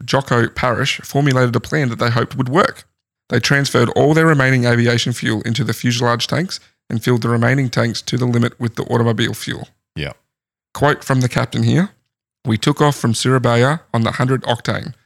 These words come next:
Speaker 1: climbed a couple of thousand feet and pulled back the power to cool off the engines. Then we switched to the automobile gas and held our breaths. The engines almost jumped out of their mounts, but they ran. We figured it was either that or leave the airplane."
Speaker 2: Yeah.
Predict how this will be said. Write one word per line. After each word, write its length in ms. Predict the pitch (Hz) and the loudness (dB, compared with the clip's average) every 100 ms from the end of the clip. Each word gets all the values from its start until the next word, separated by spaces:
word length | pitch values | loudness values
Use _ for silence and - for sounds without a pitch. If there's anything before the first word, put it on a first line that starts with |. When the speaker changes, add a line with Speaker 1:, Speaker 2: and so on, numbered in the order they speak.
| _ _ | _ _
Speaker 1:
climbed 280 | - 120 110 | -2 0 0
a 40 | |
couple 280 | - 139 147 | 0 0 0
of 80 | 120 | 0
thousand 320 | 131 135 123 | 0 0 0
feet 280 | - 139 160 _ _ - | 0 0 -2 _ _ -12
and 120 | 113 | 0
pulled 200 | 127 127 | 2 4
back 220 | 127 131 | 0 0
the 100 | 123 | -2
power 280 | 120 117 120 | 0 2 2
to 100 | 117 | -2
cool 260 | - 117 110 | 0 2 2
off 120 | - | -2
the 140 | 107 | -4
engines. 400 | 104 104 - - _ _ _ | -4 -8 -12 -16 _ _ _
Then 180 | 123 139 | 0 2
we 80 | 135 | 2
switched 360 | - 135 - | 0 -2 0
to 60 | 127 | 0
the 100 | 117 | 0
automobile 480 | - 123 117 117 120 | 2 2 2 2 2
gas 380 | 117 120 127 - 120 | 2 0 -2 -4 -4
and 120 | 117 | -2
held 220 | 117 113 | 2 2
our 80 | 113 | 2
breaths. 460 | 117 110 - - - _ _ 120 | 0 -2 -6 -16 -20 _ _ 0
The 100 | 123 | 2
engines 280 | 135 127 | 2 0
almost 320 | - 123 110 - | 0 0 0 0
jumped 220 | 131 120 | -2 2
out 120 | 117 | 2
of 60 | 113 | 2
their 100 | 113 | 2
mounts, 360 | 113 - - - _ _ - | 2 -2 -10 -14 _ _ -6
but 120 | 110 | 0
they 120 | 117 | 2
ran. 320 | 113 110 110 104 _ _ - | 2 2 0 -6 _ _ -8
We 80 | 120 | -4
figured 300 | - 117 117 | 0 0 0
it 40 | |
was 120 | 113 | 0
either 160 | 135 135 | 2 2
that 260 | 123 139 - _ - | 0 -2 -8 _ -2
or 80 | 113 | 0
leave 200 | 117 113 | 0 0
the 120 | 113 | -4
airplane." 360 | - - - - | -6 -10 -12 -12
Speaker 2:
Yeah. 400 | - 76 71 67 | -10 -6 -4 -6